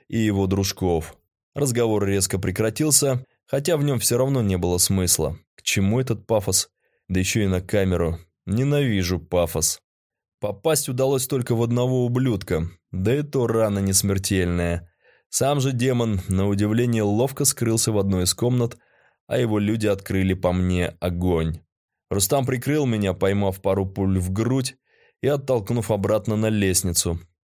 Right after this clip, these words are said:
Стрельба внизу все еще продолжалась, так что рассчитывать на свою армию зомби не приходилось. Вот сейчас бы какую-нибудь магию.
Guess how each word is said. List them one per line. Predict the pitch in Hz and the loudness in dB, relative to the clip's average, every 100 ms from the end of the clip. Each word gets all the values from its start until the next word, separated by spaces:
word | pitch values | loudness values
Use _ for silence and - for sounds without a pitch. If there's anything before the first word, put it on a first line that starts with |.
| _ _ _ _ - | _ _ _ _ -12
Стрельба | - 110 113 135 | -4 -2 0 2
внизу | 143 135 127 131 | 2 2 2 0
все | 104 110 | 0 2
еще | 104 95 | 2 0
продолжалась, | 104 107 110 110 101 85 - _ _ _ _ _ _ - | -2 -2 0 0 0 0 -4 _ _ _ _ _ _ -2
так | 107 | -2
что | - 113 | 0 0
рассчитывать | 110 - 120 104 95 | 2 2 2 0 0
на | 95 | 0
свою | 92 101 101 | 0 2 2
армию | 101 101 98 | 2 2 0
зомби | 98 107 120 98 | 0 2 2 0
не | 98 98 98 | 2 2 0
приходилось. | 95 95 92 107 101 92 82 80 - - _ _ _ _ _ - | 0 -4 0 -2 0 0 0 0 -2 -6 _ _ _ _ _ -6
Вот | 113 170 | -2 0
сейчас | 143 139 151 131 | 0 0 2 2
бы | 120 | 0
какую-нибудь | 110 113 - 123 117 107 107 | -2 -2 0 0 2 0 0
магию. | 110 110 110 101 92 90 87 80 | 0 2 2 2 0 2 2 0